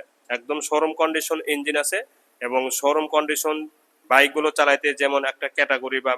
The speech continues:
মজা বা আরাম লাগে, এটাতেও আমি হুবাহুব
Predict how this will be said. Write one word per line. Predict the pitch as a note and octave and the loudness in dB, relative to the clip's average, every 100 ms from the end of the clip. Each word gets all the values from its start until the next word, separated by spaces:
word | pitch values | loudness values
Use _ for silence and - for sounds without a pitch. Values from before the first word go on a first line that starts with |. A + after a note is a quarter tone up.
| B2+ | 0
মজা | C3+ B2+ C3 D#3+ - | -2 0 -2 -4 -4
বা | B2 B2 C3 | -4 0 0
আরাম | C3 B2+ | 0 -2
লাগে, | B2 F3 - _ _ C#3+ | -4 -4 -8 _ _ -4
এটাতেও | - D#3+ E3 F3+ C#3+ | 2 2 4 0 0
আমি | C#3 C3+ - | -2 -4 -4
হুবাহুব | C3 C3 C3 | -2 -2 -2